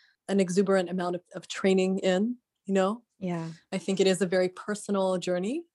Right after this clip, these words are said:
Speaker 1: And w-, yeah, with that being said, I have been thinking about for a very long time, uh, holding some sort of, uh, mentorship program or workshops, um,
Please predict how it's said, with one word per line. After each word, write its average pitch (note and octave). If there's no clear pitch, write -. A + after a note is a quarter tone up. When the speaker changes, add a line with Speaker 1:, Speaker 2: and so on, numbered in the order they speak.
Speaker 1:
And G#3
w-, G3
yeah, G#3
with F#3+
that F#3+
being G3
said, F#3+
I G3
have F#3+
been G3+
thinking G3+
about F#3
for G3
a F3+
very F#3+
long G3
time, F3+
uh, F3+
holding G3+
some G3+
sort F#3+
of, F3+
uh, E3
mentorship A3
program F#3+
or E3
workshops, G3
um, E3+